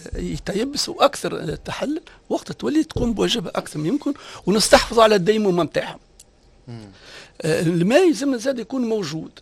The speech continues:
Speaker 1: الماء كي يكون موجود نغسلوا به اقل حاجه في كل ظرف باش ينظف لنا البارابريز هذاك اللي هو ذاك هو الشاشه اللي راهو بها الطريق قدامنا.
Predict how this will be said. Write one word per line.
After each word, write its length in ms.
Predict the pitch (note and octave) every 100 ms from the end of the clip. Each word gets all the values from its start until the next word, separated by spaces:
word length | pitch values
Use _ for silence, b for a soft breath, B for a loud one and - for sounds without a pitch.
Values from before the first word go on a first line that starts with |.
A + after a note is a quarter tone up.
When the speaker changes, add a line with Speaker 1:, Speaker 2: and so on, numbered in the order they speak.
| _ E3
Speaker 1:
الماء 240 | D#3+ G3
كي 140 | -
يكون 260 | E3+ F3 D#3+
موجود 400 | D3 C3+ A3+ C#4+ -
نغسلوا 400 | A#2+ - - D#3
به 140 | G#2+ -
اقل 300 | - - F#3+
حاجه 380 | - - B3+ D#4 B B B
في 200 | - F#3
كل 340 | - B3 A#3 D#3+
ظرف 400 | F#3 B3 - -
باش 180 | D#3+ -
ينظف 340 | E3+ F3 - B3+
لنا 140 | A#3
البارابريز 540 | - - E3 D3 D#3+ C3+
هذاك 420 | - A3 - A#3 B B D#3
اللي 120 | D3+
هو 180 | A#3+ F3
ذاك 400 | G#3 - F#2 -
هو 260 | F3 A#3 G#3+
الشاشه 420 | - A3+ A#3 -
اللي 260 | F3+ F3+
راهو 180 | E3+ F3
بها 180 | F#3+ F3+
الطريق 300 | - G3 -
قدامنا. 460 | E3 C#3+ D#3 E3